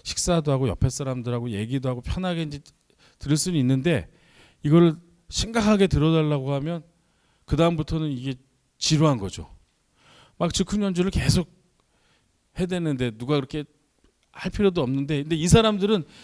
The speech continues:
그 연주할 때 그 희열에 빠져요. 그리고 실제로 그러면 그 희열을 우리가 느껴야 되는 게 이제 재즈를 좋아하게 되는 하나의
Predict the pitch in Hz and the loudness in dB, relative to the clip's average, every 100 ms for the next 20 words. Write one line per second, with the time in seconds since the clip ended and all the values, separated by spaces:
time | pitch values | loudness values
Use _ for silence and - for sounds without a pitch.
0 | - _ 208 220 214 185 - _ _ _ | -20 _ 4 6 6 0 -6 _ _ _
1 | _ _ _ _ _ _ 185 175 202 202 | _ _ _ _ _ _ 2 2 4 2
2 | 208 202 196 - 196 185 180 - 226 214 | 2 0 -4 0 0 0 -2 0 2 2
3 | 196 202 202 156 110 85 - _ _ _ | 0 0 -2 -2 -6 -8 -18 _ _ _
4 | _ _ _ _ _ _ - 190 208 254 | _ _ _ _ _ _ -2 0 0 -4
5 | 220 214 208 101 - _ _ _ _ _ | -4 -2 -2 -4 -14 _ _ _ _ _
6 | - - _ _ _ _ - 185 - 180 | -20 -20 _ _ _ _ 4 4 6 6
7 | - 247 233 196 143 170 131 - 233 214 | 8 6 6 6 6 4 2 0 6 6
8 | 190 175 156 139 117 123 110 98 - 190 | 6 0 -2 -4 -2 -4 -4 -8 -4 -2
9 | 165 165 160 127 139 156 147 143 139 131 | -2 -6 -6 -2 2 4 2 2 -2 -4
10 | 127 139 131 120 120 123 117 113 123 285 | -6 -8 -6 -4 -4 -4 -6 -10 -14 -20
11 | _ 143 139 139 135 131 117 | _ -8 -6 -4 -6 -8 -12